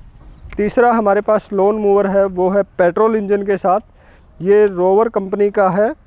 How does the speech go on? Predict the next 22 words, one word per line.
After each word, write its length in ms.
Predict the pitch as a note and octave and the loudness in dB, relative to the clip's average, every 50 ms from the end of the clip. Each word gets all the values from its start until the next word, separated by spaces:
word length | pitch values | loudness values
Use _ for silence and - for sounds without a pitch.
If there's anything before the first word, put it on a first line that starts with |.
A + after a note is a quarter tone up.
| _ _ _ - | _ _ _ -4
कोलर 320 | F3 F#3 F#3+ G3+ A3+ A#3+ | -2 0 2 2 0 0
का 120 | B3 B3 A3 | 2 2 0
इसमें 280 | G3+ - - A3+ G3+ G3 - - | 0 0 -2 -4 -4 -4 -4 -4
इंजन 340 | F3+ F3+ F3 E3 G#3 A3 G#3+ | -4 -4 0 0 0 0 0
है, 200 | G#3 G3+ G3 G#3+ C4+ C4 - - | 0 0 0 0 -2 -6 -12 -6
वन 240 | D#3 F#3+ G#3+ B3 C4 | -4 -2 -2 -2 -4
सेवेंटी 440 | A3+ - A3 G3+ G3 G3+ G3 G#3 G#3 | -6 -6 -6 -4 -4 -4 -6 -6 -8
फ़ाइव 320 | G3+ - - G3 G3 G#3+ G3+ | -6 -4 -2 0 0 0 -2
सीसी 360 | - - G#3+ F#3+ - - G#3 | -6 -10 -12 -12 -10 -10 -6
का 220 | F#3+ G3+ F#3+ F#3+ - - _ _ _ | -2 -2 -2 -2 -4 -8 _ _ _
इंजन 340 | F3+ E3 F3+ F3 G#3 A3 A3+ | -8 -8 -4 -2 -2 -2 -2
है, 220 | G#3 G3 G3+ A3 - - _ _ - - _ - _ _ | -2 -2 -2 -2 -4 -8 _ _ -20 -20 _ -20 _ _
powerful 480 | F3 F3 F#3 G3+ G3+ F#3 - C4+ C4 A3 | 0 2 2 2 0 -4 -6 -6 -6 -4
engine 340 | A3 G#3 G3+ G3 A3 A3 A3 | -6 -6 -4 -4 -4 -4 -2
है। 220 | G#3 A3 A3+ C4 D4 - _ _ _ _ _ _ _ _ _ _ _ _ _ _ _ _ _ _ - - - | -2 -2 -4 -4 -6 -10 _ _ _ _ _ _ _ _ _ _ _ _ _ _ _ _ _ _ -20 -14 -12
इसमें 340 | G3 - - A3 A3 A3+ A3+ | -12 -10 -6 -2 -2 0 0
भी 220 | A3+ A#3 A#3+ B3 B3+ - _ _ _ _ - _ _ - _ _ _ _ - _ - | -2 -4 -6 -6 -8 -12 _ _ _ _ -20 _ _ -20 _ _ _ _ -10 _ 0
twelve 320 | G#3+ A3+ B3 B3+ B3+ B3 | 2 2 2 4 2 0
time 340 | A#3+ - G3+ G3 G3+ G#3+ G#3+ - - | 2 2 2 2 2 2 0 0 0
adjustment 680 | F#3 F3+ E3 F#3 G#3+ G#3 - G#3 G#3+ G#3+ G#3+ A3 - | 0 0 2 0 0 0 0 -2 0 0 0 -2 -2
है 240 | G#3 G#3+ G#3+ A#3 D#4 - - - - - _ - - - | 0 0 2 0 0 -4 -10 -20 -20 -20 _ -20 -6 -4
और 180 | F#3+ F#3+ F#3 | -2 -2 -2